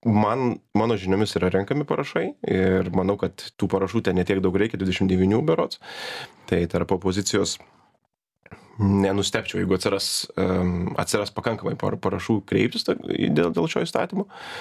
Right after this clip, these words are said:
Man rodos, kad, e, viešoje erdvėje buvo pasirodę tokie apibendrinimai, kad tai yra vis dėlto dar vienas keršto, e, įstatymas arba tai, ko gero, yra tiksliausias pavadinimas. Vis dėlto ši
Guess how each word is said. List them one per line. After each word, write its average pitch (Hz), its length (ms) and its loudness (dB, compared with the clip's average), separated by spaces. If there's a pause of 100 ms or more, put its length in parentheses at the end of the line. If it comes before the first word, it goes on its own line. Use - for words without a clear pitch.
(600)
Man 151 180 0
rodos, 156 240 2
kad, 123 240 -2
e, 123 280 6
viešoje 120 340 0
erdvėje 120 260 0
buvo 113 220 2
pasirodę 113 400 0
tokie 107 220 2
apibendrinimai, 98 720 2
kad 92 160 -2
tai 101 140 4
yra 95 180 2
vis 92 100 -4
dėlto 95 280 2 (680)
dar 113 320 2
vienas 107 640 0 (100)
keršto, 110 540 -2
e, - 640 -4 (560)
įstatymas 123 640 -2 (180)
arba 101 300 0 (640)
tai, 104 140 0
ko - 180 -2
gero, 104 240 0
yra 104 80 0
tiksliausias 95 460 -4
pavadinimas. 92 500 0 (720)
Vis 104 160 -2
dėlto 107 300 0 (260)
ši - 380 2